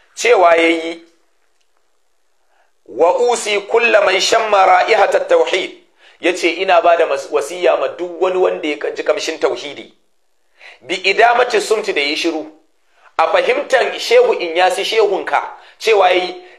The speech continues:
idan ka ji kamshin tauhidi, ka yi shiru. Ya hana ka karantar da ita. Mu kuma abin da malamanmu suka koya mana shine mu watsa tauhidi a ko'ina. Yawa. "Wa ma umiru illa li abudullah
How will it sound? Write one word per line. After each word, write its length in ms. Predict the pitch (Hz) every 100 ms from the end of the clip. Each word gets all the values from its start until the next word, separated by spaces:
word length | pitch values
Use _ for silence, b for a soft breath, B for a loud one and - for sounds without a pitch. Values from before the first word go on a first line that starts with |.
| _
idan 460 | 170 - 208 208 214
ka 120 | 240
ji 140 | - 214
kamshin 480 | 214 208 - 226 208
tauhidi, 460 | 190 165 185 160
ka 100 | -
yi 80 | 120
shiru. 220 | 110 120 - _ _ _ _ _ _ _ _ _
Ya 180 | 135 170
hana 260 | 180 202 170
ka 100 | 160
karantar 340 | 160 156 165
da 80 | 165
ita. 380 | - - 104 - B B -
Mu 140 | 170
kuma 180 | 196 202
abin 140 | 180 190
da 80 | 180
malamanmu 320 | 156 170 175
suka 120 | 175
koya 120 | 170
mana 160 | 170 165
shine 180 | 165 160
mu 100 | 131
watsa 220 | 147 156
tauhidi 360 | 143 123 143 135
a 60 | 117
ko'ina. 380 | 127 120 110 - _ _ _ _ _ _ _ _ _ _ _ _ _ -
Yawa. 280 | 117 101 - - _ _ b b b -
"Wa 120 | 135
ma 160 | 170 190 247
umiru 280 | 247 220
illa 360 | 220 233 220 214
li 140 | 202 196
abudullah 960 | 185 190 190 196 226 262 170 - -